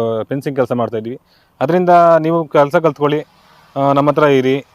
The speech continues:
ಅಂತ ನಾವು ಅದನ್ನ, ಅವ್ರನ್ನೆಲ್ಲ ಕರ್ಕೊಂಬಂದು ಕೆಲ್ಸ ಮಾಡಿ ತೋರಿಸಿ ನೀಟಾಗಿ, ಈ ಥರ ಮಾಡಿ, ಕಲ್ಕೊ ಕಂಬ ಈ ಥರ ಹಾಕೋದು, ತಂತಿ ಈ ಥರ ಹಾಕೋದು ಅಂದ್ಬಿಟ್ಟು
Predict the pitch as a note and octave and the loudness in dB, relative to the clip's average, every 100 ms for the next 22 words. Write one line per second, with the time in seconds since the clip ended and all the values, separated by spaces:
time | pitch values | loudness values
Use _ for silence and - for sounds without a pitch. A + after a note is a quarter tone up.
0 | _ _ - C3+ B2 C3 C3 C3 B2+ C3+ | _ _ -10 -8 -4 0 2 2 2 0
1 | C3 C3 C#3+ D3 A#2+ C3+ C#3 C3+ B2 C#3+ | 0 0 0 0 0 -4 -4 -4 -2 0
2 | C#3 B2+ C3+ B2+ C3 C3+ C3+ B2+ C3 A#2 | 0 2 2 0 -2 0 0 0 -2 -2
3 | B2 C3 C3 B2+ C3 C3 - B2+ C3+ B2+ | 0 0 2 0 -2 -4 -4 0 2 2
4 | B2+ B2+ B2 B2 A#2+ B2 A#2 B2 - _ | 2 0 0 -2 -2 -4 -8 -8 -12 _
5 | - C#3 D3 C#3+ B2+ A#2+ A2+ A#2 B2 - | -4 -2 0 0 0 0 -2 -8 -10 -14
6 | _ _ _ C3+ C#3 | _ _ _ -8 -2